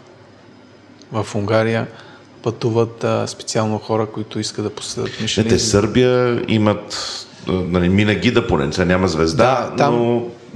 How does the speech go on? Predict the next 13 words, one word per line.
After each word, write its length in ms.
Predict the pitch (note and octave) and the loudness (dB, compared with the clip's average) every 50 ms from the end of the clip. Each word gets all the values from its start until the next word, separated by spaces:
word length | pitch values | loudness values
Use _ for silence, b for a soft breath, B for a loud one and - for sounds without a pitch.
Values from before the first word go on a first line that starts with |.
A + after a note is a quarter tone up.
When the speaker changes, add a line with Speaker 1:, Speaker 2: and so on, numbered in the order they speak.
| - C3+ | -8 -2
Speaker 1:
там 240 | - - C3+ C#3 D3 | 0 2 2 2 4
е 200 | D#3 D#3 D#3 D3+ | 2 2 2 2
реално 320 | D3 C#3 C#3+ D3 D#3 D#3+ D3 | 2 2 2 0 -2 -2 -2
държавата 540 | C#3 C3+ C3 C3 C#3+ C#3 C3 C3+ B2+ - A2 | 0 0 0 2 4 2 2 2 0 -2 -6
спонсорира 680 | - - - A#2 G#2+ - - A2 G#2+ A2 G2+ G#2 G2+ | -6 -6 -6 -6 -6 -4 -4 -2 0 0 0 0 -2
да 220 | G2 F#2+ F#2+ F#2 F2+ | -2 -2 -4 0 0
Speaker 2:
Мгм. 500 | F#2+ F2+ F2 F2 E2+ - - - G2 G2+ G2 | 0 0 0 -2 -4 -6 -6 -8 -8 -4 0
Speaker 1:
дойдат. 540 | G#2+ A#2 C3 C#3+ D#3+ F3 F3 F3 - - | 0 2 2 2 0 -2 -4 -8 -10 -4
А, 280 | D3 C#3+ C#3+ C#3 C#3 C3+ D3 E3 F#3 - - - - - - - - | -2 0 0 0 -2 -4 -6 -10 -14 -16 -20 -20 -20 -20 -20 -20 -4
по 360 | - C#3+ B2 A#2+ A#2 B2 A#2+ B2 | 0 2 2 4 4 2 0 0
последна 520 | - B2 - - C3+ C3+ C#3 E3 F3 C3 | -4 -6 0 2 2 2 2 2 2 0
информация 960 | B2+ A2+ A2 - A#2+ A#2 A2+ A#2+ B2+ B2+ B2 - C3 B2+ B2 B2+ B2 A#2+ A#2 | 0 -2 -2 -2 -2 0 2 2 2 2 0 0 0 2 2 2 0 -2 -4
се 420 | - - - A#2+ A2+ A#2 A2+ - | -6 -6 -4 -2 -2 -2 -2 -4